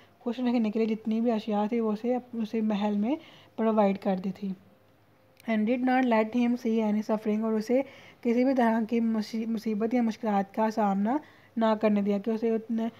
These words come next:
ये तीनों इकदाम थी जो उसके फाद-, सिद्धार्थ के फादर ने, अ, अ,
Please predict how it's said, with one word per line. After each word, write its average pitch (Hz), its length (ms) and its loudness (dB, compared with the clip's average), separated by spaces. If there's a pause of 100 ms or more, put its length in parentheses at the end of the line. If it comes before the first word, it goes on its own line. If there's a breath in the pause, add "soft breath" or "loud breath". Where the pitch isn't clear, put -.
(260 loud breath)
ये 240 180 4
तीनों 240 280 2 (120)
इकदाम 214 500 2
थी 233 200 -4
जो 220 200 0
उसके 220 240 -4
फाद-, 196 480 -2
सिद्धार्थ 202 480 -2
के 240 80 -2
फादर 202 400 -2
ने, 214 220 2
अ, 233 40 -8 (400 loud breath)
अ, 220 280 2